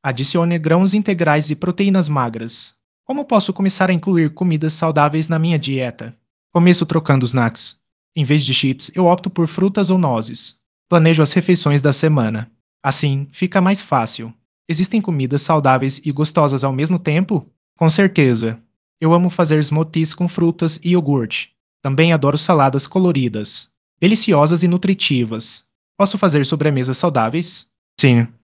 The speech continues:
Eu faço pudins de chia com frutas. Também uso cacau em pó para fazer brownies saudáveis. Super gostoso. Comidas saudáveis são caras.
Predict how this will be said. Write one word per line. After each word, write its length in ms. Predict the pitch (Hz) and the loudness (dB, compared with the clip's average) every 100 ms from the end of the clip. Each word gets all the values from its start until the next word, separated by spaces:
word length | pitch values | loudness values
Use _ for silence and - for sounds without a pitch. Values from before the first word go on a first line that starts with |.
| _ | _
Eu 120 | 175 | -2
faço 280 | 180 170 190 | 0 0 -2
pudins 300 | 185 135 127 | -4 -4 -4
de 100 | 127 | -4
chia 240 | - 180 | -2 -2
com 200 | 180 156 | 0 -4
frutas. 640 | - 131 113 107 113 - - _ _ _ | -2 -4 -4 -8 -10 -12 -14 _ _ _
Também 280 | 147 160 170 | 0 2 2
uso 200 | 151 156 | -2 -4
cacau 420 | 151 143 143 147 | -4 0 0 0
em 60 | |
pó 180 | 156 180 | 0 0
para 160 | 180 160 | 0 0
fazer 280 | 185 156 135 | 0 -2 -2
brownies 360 | 165 180 175 | 0 0 -2
saudáveis. 840 | - 170 156 117 107 - - - - _ _ | -2 -2 -2 -2 -4 -10 -12 -12 -14 _ _
Super 300 | - 202 196 | 0 2 2
gostoso. 680 | 165 143 - 127 110 113 113 _ _ _ | 4 2 2 0 0 -4 -10 _ _ _
Comidas 360 | - 202 202 170 | -2 0 0 -2
saudáveis 420 | - 165 147 160 | -2 0 2 0
são 160 | 180 160 | -2 -4
caras. 580 | - 110 101 - - | -2 -4 -4 -10 -12